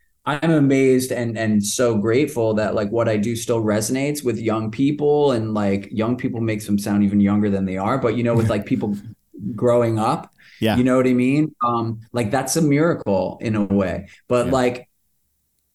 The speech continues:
Speaker 1: they, the way that, um,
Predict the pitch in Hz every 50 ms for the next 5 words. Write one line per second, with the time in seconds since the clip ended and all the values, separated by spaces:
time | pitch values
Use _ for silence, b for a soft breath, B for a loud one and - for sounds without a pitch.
0 | _ _ - 123 113 110 113 139 143 156 165 165 165 165 160 156 151 - _ _
1 | _ _ _ _ _ _ _ _ _ _ _ _ _ _ - 131 123 135 127 143
2 | 151 156 160 151 139 147 135 131 127 120 117 107 - - _ - 127 117 117 117
3 | 110 107 104 101 101 101 -